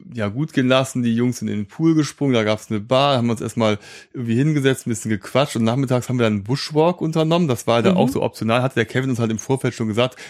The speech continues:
Speaker 1: wenn wir ankommen, was wollen wir machen, wie wollen wir überhaupt die Tage da verbringen.
Speaker 2: Mhm.
Speaker 1: Ne?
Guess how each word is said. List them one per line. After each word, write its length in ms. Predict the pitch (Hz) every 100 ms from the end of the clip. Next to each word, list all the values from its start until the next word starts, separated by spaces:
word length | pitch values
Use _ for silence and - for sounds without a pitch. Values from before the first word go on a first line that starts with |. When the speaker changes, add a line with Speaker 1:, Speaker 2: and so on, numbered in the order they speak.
| -
Speaker 1:
wenn 100 | 117
wir 100 | 113
ankommen, 400 | 117 139 - 135
was 180 | 110 -
wollen 160 | 110 107
wir 80 |
machen, 420 | 101 127 151 180 175 - -
wie 160 | 127
wollen 160 | 123 135
wir 80 | 113
überhaupt 500 | 113 107 107 143 -
die 80 |
Tage 380 | 110 113 117 123
da 120 | 113
verbringen. 600 | 104 101 92 117 165 214 -
Speaker 2:
Mhm. 180 | 214 180 151
Speaker 1:
Ne? 200 | 143